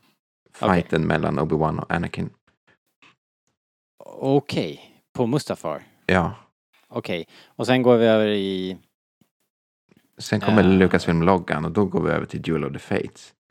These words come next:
Speaker 1: Precis, ja. Och den är ju större delen av den här lilla trailern.
Speaker 2: Ja,
Speaker 1: Och
Speaker 2: men
Speaker 1: på
Speaker 2: det jag
Speaker 1: slutet sen då?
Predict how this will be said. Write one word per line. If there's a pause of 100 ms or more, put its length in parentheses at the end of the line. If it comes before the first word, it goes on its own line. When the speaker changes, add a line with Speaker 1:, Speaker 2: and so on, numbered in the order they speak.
(640)
Speaker 1:
Precis,
ja.
Och
den (240)
är
ju
större
delen
av (400)
den
här
lilla
trailern. (100)
Speaker 2:
Ja,
Speaker 1:
Och
Speaker 2:
men
Speaker 1:
på
Speaker 2:
det
jag
Speaker 1:
slutet
sen
då?